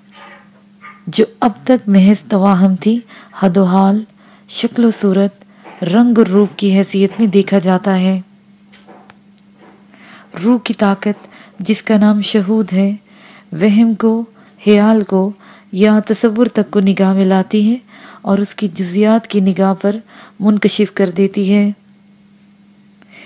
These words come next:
نہ صرف ان کی جزیات کو نگاہ پر منکشف کر دیتی ہے، شہود میں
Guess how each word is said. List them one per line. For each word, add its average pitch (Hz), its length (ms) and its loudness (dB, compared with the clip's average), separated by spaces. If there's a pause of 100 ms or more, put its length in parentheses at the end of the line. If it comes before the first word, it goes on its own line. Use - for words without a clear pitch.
(280)
نہ 185 100 2 (220)
صرف 240 320 -2
ان 220 180 -2
کی 214 160 -2
جزیات 202 580 -2
کو 196 120 -6
نگاہ 190 340 -2
پر 196 160 -6
منکشف 190 580 -6
کر 190 220 -4
دیتی 190 360 -2
ہے، 196 100 -2 (640)
شہود 226 520 -2
میں 208 220 0